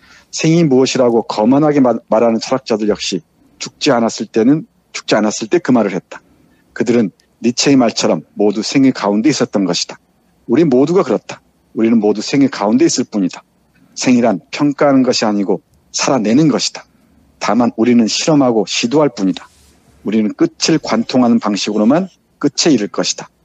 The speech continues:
"삶이 뭐예요?"라고 물었던 상현 씨에게 본인은 어떻게 생각하느냐고 물었다. "내가 지금 살아가고 있잖아요. 이렇게 만들어가는 것. 그것이 바로 삶이죠." 그가 웃으며 대답했다. "그렇다. 우리는 걷고 있다."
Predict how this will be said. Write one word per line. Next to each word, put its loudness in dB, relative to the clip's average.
"삶이 2
뭐예요?"라고 2
물었던 0
상현 0
씨에게 0
본인은 2
어떻게 -2
생각하느냐고 -2
물었다. -6
"내가 0
지금 -6
살아가고 0
있잖아요. -2
이렇게 -4
만들어가는 0
것. -12
그것이 -4
바로 0
삶이죠." -4
그가 0
웃으며 -2
대답했다. -8
"그렇다. -6
우리는 -4
걷고 -10
있다." -14